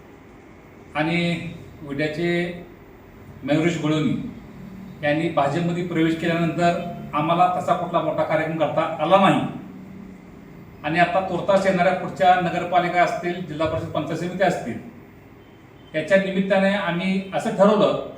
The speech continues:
की आमचा प्रवेश आणि येणाऱ्या स्थानिक स्वराज्य संस्थेच्या निवडणुका याचं निमित्त साधून येणाऱ्या पाच जुलै रोजी एक भव्य असा आम्ही मेळावा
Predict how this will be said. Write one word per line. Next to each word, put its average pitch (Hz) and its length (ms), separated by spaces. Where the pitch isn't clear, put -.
की 170 80
आमचा 147 360
प्रवेश 180 440
आणि 151 160
येणाऱ्या 165 460
स्थानिक 160 340
स्वराज्य 160 360
संस्थेच्या 160 440
निवडणुका 185 760
याचं 185 680
निमित्त 185 360
साधून 175 580
येणाऱ्या 170 320
पाच 170 420
जुलै 170 160
रोजी 170 320
एक - 360
भव्य 160 280
असा 165 180
आम्ही 165 240
मेळावा 156 580